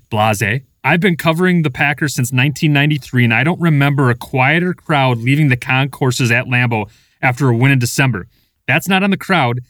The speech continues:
It's on the home team to give fans something to get excited about. All right. And nothing against Pete. I'm actually gonna, I'm gonna take it out on the fans. I had an opportunity to go to the game this past Sunday, and I've been overwhelmed,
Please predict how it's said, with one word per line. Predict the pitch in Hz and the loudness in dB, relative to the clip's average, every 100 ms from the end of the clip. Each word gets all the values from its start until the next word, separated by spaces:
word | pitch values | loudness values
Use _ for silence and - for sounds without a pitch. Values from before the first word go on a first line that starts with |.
| _ _ | _ _
It's | 135 151 | -2 0
on | 139 | 0
the | 120 | -2
home | 190 214 214 | 0 0 0
team | - 208 175 | 2 2 2
to | 143 | 2
give | 160 139 | 0 0
fans | 147 151 151 | -2 0 -2
something | 147 143 151 | -4 -2 0
to | 123 | 0
get | 135 - | 0 -2
excited | 123 - - 113 151 127 | -8 -10 -6 -2 -2 -2
about. | 98 90 - _ _ _ _ _ _ 175 | -6 -12 -18 _ _ _ _ _ _ -8
All | |
right. | 180 147 - _ _ _ _ | -4 -4 -6 _ _ _ _
And | 165 | 0
nothing | 196 208 202 | 2 2 2
against | 175 175 - | 2 0 -2
Pete. | - 196 285 - - - _ _ _ _ _ _ - | 0 2 2 0 -16 -20 _ _ _ _ _ _ -10
I'm | 165 196 | -4 -2
actually | 202 226 | -2 -2
gonna, | 196 165 151 | 0 -2 -4
I'm | 151 170 | -4 -2
gonna | 196 | 0
take | - 196 | 0 0
it | 196 | 2
out | 208 | 2
on | 202 | 2
the | |
fans. | - 190 240 269 147 - - - | 2 0 0 -2 -4 -8 -12 -2
I | 151 | 2
had | 165 185 | 2 2
an | 175 160 | 2 2
opportunity | 160 165 131 170 160 165 | 0 -2 -2 0 2 4
to | 160 | 2
go | 139 151 | 2 2
to | 156 | 2
the | 143 | 2
game | 139 147 147 | 2 4 4
this | 139 - | 0 0
past | 151 131 - | 0 0 0
Sunday, | 156 151 151 151 147 147 - | 0 2 4 4 4 0 0
and | 135 127 127 123 127 120 123 123 - | 2 2 4 4 4 2 0 -2 -6
I've | 120 123 | -4 0
been | 131 123 117 123 - _ _ _ - | 0 0 0 -4 -12 _ _ _ 0
overwhelmed, | 175 170 156 160 156 147 147 127 | 2 2 2 4 4 4 2 -2